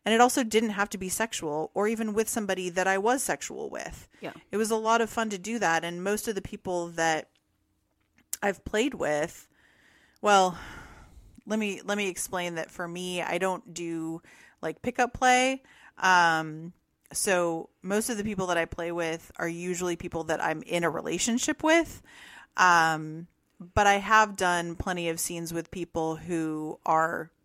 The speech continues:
Speaker 1: just friends. So while I don't have perhaps as large of a resume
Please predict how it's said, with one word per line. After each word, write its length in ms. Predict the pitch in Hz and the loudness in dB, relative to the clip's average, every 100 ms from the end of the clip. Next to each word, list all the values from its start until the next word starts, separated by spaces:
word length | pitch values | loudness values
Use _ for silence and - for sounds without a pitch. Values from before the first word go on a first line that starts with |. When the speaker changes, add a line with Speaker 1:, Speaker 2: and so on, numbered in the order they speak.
| - | -10
Speaker 1:
just 220 | 165 - | -6 -4
friends. 560 | - 147 - - - - - | -2 -4 -4 -8 -6 -6 -8
So 220 | - 233 | 0 2
while 300 | 214 208 202 | 6 6 6
I 100 | 190 | 4
don't 320 | 190 202 190 | 2 -2 -4
have 400 | 175 190 180 170 175 - - | -4 -2 -2 -2 -10 -14 -10
perhaps 680 | - 180 185 160 - - - - - - | -6 -2 0 0 0 -2 -4 -10 -16 -4
as 220 | 180 165 | -2 -2
large 380 | 160 160 170 170 | -4 -2 -2 -4
of 80 | 156 | -6
a 100 | 160 | -4
resume 840 | 160 170 214 233 254 254 285 | -2 -2 -2 -2 0 -2 -4